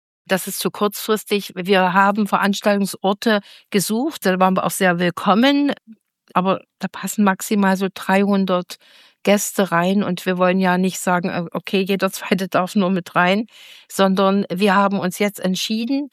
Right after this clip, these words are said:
mit Absprache von den Unternehmern, die auf dem Podium sind, dass wir die Veranstaltung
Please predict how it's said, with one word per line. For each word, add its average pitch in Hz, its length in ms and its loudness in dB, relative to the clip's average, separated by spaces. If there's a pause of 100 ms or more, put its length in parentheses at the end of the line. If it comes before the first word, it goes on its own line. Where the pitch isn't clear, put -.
mit 175 200 -4
Absprache 214 640 0
von 190 260 -2
den 180 280 -2 (300)
Unternehmern, 196 840 2
die 214 200 -4
auf 190 260 -4
dem 190 160 -2
Podium 226 420 2
sind, 214 380 -2 (340)
dass 208 300 0
wir 196 260 2
die 196 160 -2
Veranstaltung 196 920 0